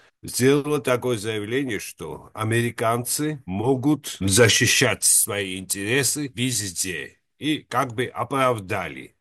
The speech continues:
это убийство. Потом был такой случай, которого никто не ждал, два года тому назад, когда наш премьер-министр был на инаугурации иранского президента.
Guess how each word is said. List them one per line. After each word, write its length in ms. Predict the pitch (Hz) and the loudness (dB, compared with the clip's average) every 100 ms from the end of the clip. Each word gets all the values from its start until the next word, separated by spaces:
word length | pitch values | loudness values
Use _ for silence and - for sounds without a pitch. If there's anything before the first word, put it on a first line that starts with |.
| _ | _
это 280 | 98 90 85 | -12 -10 -14
убийство. 760 | 71 95 78 - - - - _ | -12 -14 -12 -12 -12 -12 -20 _
Потом 300 | 143 190 180 | -2 0 2
был 180 | 170 160 | 0 0
такой 380 | 165 151 147 | 0 0 -2
случай, 640 | 123 - 135 131 156 151 143 | -2 -4 -6 -6 -2 -2 -2
которого 480 | 135 120 127 123 107 | -4 -4 -2 -2 -2
никто 440 | 101 120 - 135 | -4 -6 -2 -2
не 160 | 110 92 | -2 -6
ждал, 580 | 85 82 101 123 127 - _ | -8 -2 0 0 -2 -8 _
два 240 | - 104 107 | -10 -6 -4
года 320 | 104 90 92 | -4 -6 -8
тому 280 | 90 87 90 | -8 -8 -6
назад, 760 | 87 85 87 107 123 - - - | -6 -6 -2 -2 -2 -8 -14 -10
когда 420 | 104 92 135 135 | -8 -4 -2 0
наш 320 | 120 113 - | 2 0 -4
премьер-министр 1300 | 113 104 104 104 98 90 92 98 123 - - 127 127 - - | -6 -4 -2 0 0 -2 -2 -2 0 -2 -4 -6 -6 -8 2
был 280 | 123 139 | 4 4
на 240 | 101 104 107 | 0 -4 -6
инаугурации 1500 | - 123 107 101 95 95 95 95 98 104 - 123 123 127 120 _ | -4 -2 0 0 0 -2 2 4 2 2 2 2 2 0 -4 _
иранского 580 | 101 104 123 - 120 113 | -6 -2 -2 -2 -2 -2
президента. 840 | 107 113 101 92 - 73 - - | -2 -6 -6 -6 -8 -8 -12 -20